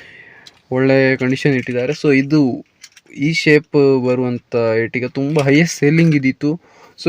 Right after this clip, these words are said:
Ertiga ಫಸ್ಟ್ ಬಂದಿದ್ದೆ ಈ ಶೇಪಲ್ಲಿ. So and ಇದನ್ನು ತುಂಬ ಒಳ್ಳೆ ಮೇಂಟೈನ್ ಮಾಡಿ ಇಟ್ಟಿದ್ದಾರೆ. So ನೀವು ಕಾರನ್ನು ಒಳ್ಳೆ ಮೇಂಟೈನ್ ಮಾಡಿ ಇಟ್ಟರೆ ನೀವು ನೋಡ್ಬೋದು, ಏನು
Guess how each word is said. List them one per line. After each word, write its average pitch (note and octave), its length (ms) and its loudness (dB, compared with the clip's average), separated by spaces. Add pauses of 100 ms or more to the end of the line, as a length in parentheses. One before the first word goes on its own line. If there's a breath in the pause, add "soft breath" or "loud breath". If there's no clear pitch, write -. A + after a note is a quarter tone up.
Ertiga E3+ 360 0
ಫಸ್ಟ್ E3 280 -4
ಬಂದಿದ್ದೆ E3 460 0
ಈ - 100 -2
ಶೇಪಲ್ಲಿ. A#2 580 -4 (180)
So B2 120 -6 (1160 soft breath)
and B2+ 200 -2
ಇದನ್ನು C3 280 -2
ತುಂಬ C#3 140 -2 (120)
ಒಳ್ಳೆ C3+ 240 -2
ಮೇಂಟೈನ್ D#3 340 -2
ಮಾಡಿ C3+ 180 -4
ಇಟ್ಟಿದ್ದಾರೆ. C3 380 -4
So - 60 -8 (120)
ನೀವು B2+ 160 -6 (420)
ಕಾರನ್ನು B2+ 380 2
ಒಳ್ಳೆ B2+ 140 -2 (100)
ಮೇಂಟೈನ್ C3 320 -4
ಮಾಡಿ B2 180 -4
ಇಟ್ಟರೆ C3 200 -6 (100)
ನೀವು B2 200 -4
ನೋಡ್ಬೋದು, B2+ 500 -4 (960 soft breath)
ಏನು D#3 200 0